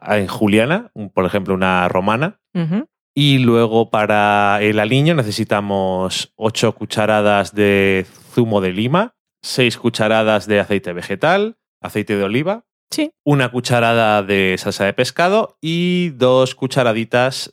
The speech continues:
Speaker 1: de azúcar. Lo primero que hacemos es, eh, coger el calamar,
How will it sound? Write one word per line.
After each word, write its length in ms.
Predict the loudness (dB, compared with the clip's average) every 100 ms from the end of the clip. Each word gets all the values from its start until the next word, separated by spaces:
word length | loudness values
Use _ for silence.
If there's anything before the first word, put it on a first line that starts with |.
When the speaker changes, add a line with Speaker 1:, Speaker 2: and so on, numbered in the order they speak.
| -18
Speaker 1:
de 540 | -4 2 2 4 2
azúcar. 440 | 0 -4 -12 -14 -20 _ _ -12
Lo 60 | -2
primero 300 | 0 2 0
que 60 |
hacemos 540 | -2 0 0 0 0 0
es, 580 | 2 2 2 0 -4
eh, 140 | -10 -8
coger 400 | -8 -4 -2 -2
el 300 | 0 -2 -2
calamar, 680 | -2 -2 0 0 0 -2 -8